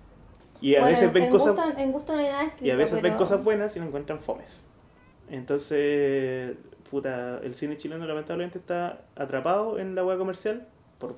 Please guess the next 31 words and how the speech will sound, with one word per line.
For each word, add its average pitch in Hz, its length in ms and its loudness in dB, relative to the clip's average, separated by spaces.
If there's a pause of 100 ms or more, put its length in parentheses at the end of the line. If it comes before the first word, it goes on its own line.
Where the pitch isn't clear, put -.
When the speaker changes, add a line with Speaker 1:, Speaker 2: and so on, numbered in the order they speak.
(120)
Speaker 1:
seguir 127 280 -6
el 135 80 -6
modelo 131 340 -2
de 139 120 -2
Hollywood. 151 320 -4 (680)
Speaker 2:
Y 254 60 -2
Speaker 1:
El 262 60 0
Speaker 2:
le 285 40 -2
debe 294 140 4
Speaker 1:
gringo. 339 160 0
Speaker 2:
pasar 339 260 -2
mucho 311 260 -4
a 277 120 -6
la 277 120 -4
gente 302 320 -8
con, 269 240 -6 (280)
eh, 233 300 -10
Speaker 1:
Con 170 140 -2
talento, 233 340 -2
po. 113 160 -14 (360)
Speaker 2:
Sí, - 260 -4
porque 320 160 -6
al 302 80 -2
final, 320 380 -2 (520)
ay, 277 180 -4
me 247 80 -2
acordé 240 220 -2
de 262 60 2
otra 269 180 -2
cosa, 254 240 -4
pero 226 160 -2